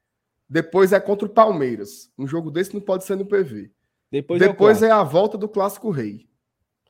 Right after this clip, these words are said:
Speaker 1: Na Copa do Brasil. Também não vai ser P V. Depois é fora de casa contra o Atlético Goianiense e Bragantino fora de casa. Ou seja, por essas contas aí, a gente só usaria o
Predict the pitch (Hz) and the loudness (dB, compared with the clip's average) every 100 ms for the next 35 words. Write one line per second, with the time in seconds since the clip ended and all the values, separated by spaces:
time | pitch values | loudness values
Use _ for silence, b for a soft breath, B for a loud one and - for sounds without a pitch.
0 | _ _ _ _ _ _ _ 143 143 156 | _ _ _ _ _ _ _ -6 -4 -6
1 | 165 160 175 165 113 104 131 151 190 185 | -6 -2 0 0 -2 -10 -6 -4 -2 -4
2 | 180 190 190 175 110 95 _ _ _ _ | -6 -6 -8 -10 -12 -20 _ _ _ _
3 | _ 147 151 190 196 202 202 220 190 - | _ -10 -2 0 0 0 0 0 -2 -4
4 | 196 196 202 202 190 185 185 170 175 175 | -4 -4 -6 -6 -6 -4 -4 -4 -4 -4
5 | 170 190 220 220 170 202 214 196 196 220 | -4 -4 -6 -6 -4 -2 -2 -4 -6 -12
6 | 214 208 208 - 123 107 110 165 190 139 | -8 -8 -8 -8 -6 -6 -10 -6 -4 -4
7 | 113 - _ _ _ _ _ _ _ _ | -6 -14 _ _ _ _ _ _ _ _
8 | - 226 240 233 214 - 202 190 147 165 | -2 0 2 -2 -8 -4 -4 -4 -4 -2
9 | 208 170 208 - - 233 240 208 196 226 | -2 -4 -6 -8 -6 -4 -2 -4 -4 -8